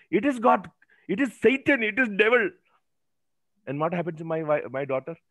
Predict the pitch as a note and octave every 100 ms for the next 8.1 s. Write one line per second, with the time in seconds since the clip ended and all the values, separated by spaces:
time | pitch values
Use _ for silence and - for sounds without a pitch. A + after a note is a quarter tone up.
0 | _ _ _ - D#4+ D#4 _ D#3+ - C#3+
1 | C#3 D3 - C#4 A#3+ A#3 E3+ E3+ F3 D#3+
2 | B2+ A2 A2+ - _ _ _ _ _ _
3 | _ _ _ - F#3 G3 F#3 A3+ F3+ F#3
4 | G#3 D#3 D3+ - C3 A2 C3+ A#2 A2 G#2+
5 | G#2+ F#2+ E2+ F2 F2+ E2+ E2 - _ _
6 | _ _ _ _ _ E3+ G#3 F#3 A3 -
7 | G3+ A3 A3 G#3 F#3 G3+ A3+ A3 C4+ -